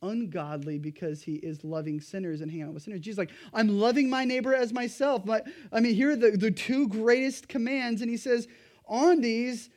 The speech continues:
the commandments, on these two commands depends the entire law and the prophets." So everything that was set up to this point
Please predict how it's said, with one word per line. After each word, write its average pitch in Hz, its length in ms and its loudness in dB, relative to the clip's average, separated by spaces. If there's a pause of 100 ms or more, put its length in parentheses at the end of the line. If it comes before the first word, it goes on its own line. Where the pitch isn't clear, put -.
(180)
the 214 120 -4
commandments, 247 760 -2 (480)
on 247 160 0
these 240 240 -2
two 247 560 -2 (320)
commands 226 720 -4 (200)
depends 202 500 -4
the 190 100 -4
entire 202 400 -4
law 175 320 -6
and 170 100 -10
the 165 60 -8
prophets." 151 480 -10
So 170 200 -6 (340)
everything 240 420 2
that 240 120 -4
was 214 120 0
set 233 160 0
up 214 100 0
to 220 60 -4
this 190 160 -2
point 165 400 -8